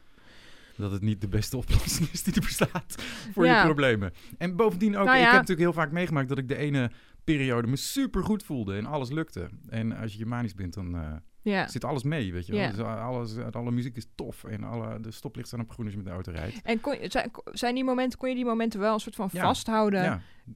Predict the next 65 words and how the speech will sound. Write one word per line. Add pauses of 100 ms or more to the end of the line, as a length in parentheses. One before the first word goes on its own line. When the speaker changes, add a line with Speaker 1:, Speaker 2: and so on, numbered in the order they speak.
(120)
Speaker 2:
op
de
momenten
dat
Speaker 1:
Nou
ja,
Speaker 2:
je
Speaker 1:
ik
kan
er
in
ieder
geval
aan
denken.
Speaker 2:
Oh
ja.
Speaker 1:
Ja,
dus
ik
weet
dat
het, (140)
dat
er
momenten
komen. (600)
Dat
is,
dat
is
niet
helemaal
waar.
Vroeger
wist
ik
niet
dat
ze
weer
kwamen,
maar
Speaker 2:
Ja,
Speaker 1:
ik
Speaker 2:
ja.
Speaker 1:
weet
wel, (260)
ik
wist
toen
wel,
"Oké,
ik
heb
dit
eerder
gehad." (100)
Speaker 2:
Ja.
Speaker 1:
En
eerder
is
het
ook
weggegaan.